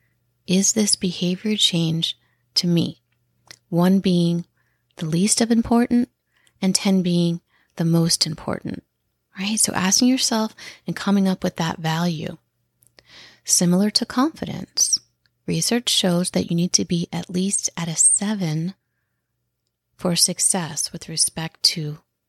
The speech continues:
importance. If you're less than a seven, ask yourself why and listen.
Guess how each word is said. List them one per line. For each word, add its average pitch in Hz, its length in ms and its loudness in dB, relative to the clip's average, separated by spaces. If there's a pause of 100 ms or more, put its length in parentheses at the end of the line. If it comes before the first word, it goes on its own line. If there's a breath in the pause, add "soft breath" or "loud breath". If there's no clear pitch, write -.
(180)
importance. 185 800 -2 (1600)
If - 200 -6
you're 151 120 -4
less 208 280 2
than 220 120 2
a 175 80 4
seven, 147 520 -2 (880)
ask 151 300 -2
yourself 214 440 0
why 147 460 -4 (1400)
and 185 200 4
listen. 170 400 -2